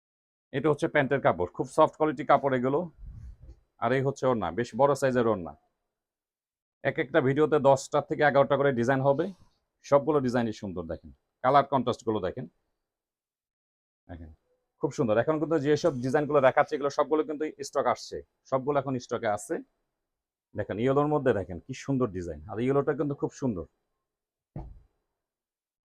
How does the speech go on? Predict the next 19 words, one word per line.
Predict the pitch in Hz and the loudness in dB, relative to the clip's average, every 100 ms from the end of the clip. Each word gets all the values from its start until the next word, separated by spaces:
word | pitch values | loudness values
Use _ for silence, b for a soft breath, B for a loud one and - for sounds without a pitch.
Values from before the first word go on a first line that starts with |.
| _ - | _ -16
এটার | - 135 | -4 -2
মধ্যে | 131 135 | 0 2
ইয়েলো | 135 139 147 | 4 6 4
আর | 143 - | 2 0
পিঙ্ক | 120 87 | -2 0
দুইটা | 120 127 | 0 2
কালার | 123 117 90 | 4 4 2
হবে | 92 90 | -2 -4
সম্ভবত, | 98 101 107 190 175 _ 92 | -6 -6 -6 -8 -12 _ -6
দুইটা | 113 143 143 | -2 0 4
কালারই | 131 120 104 | 4 4 -2
খুব | 95 | -8
সুন্দর। | 104 87 73 _ _ - - | -10 -12 -12 _ _ -20 -20
দেখেন | 85 82 | -16 -8
কালার | 110 110 107 | -2 -2 -2
কন্ট্রাস্টগুলো | 113 110 - 113 110 | -6 -8 -10 -6 -4
দেখেন, | 101 - - _ _ _ _ _ _ _ _ _ _ _ _ _ _ _ - | -4 -8 -20 _ _ _ _ _ _ _ _ _ _ _ _ _ _ _ 0
গলার | 117 120 104 | 4 4 2
ডিজাইন | 107 117 | 2 2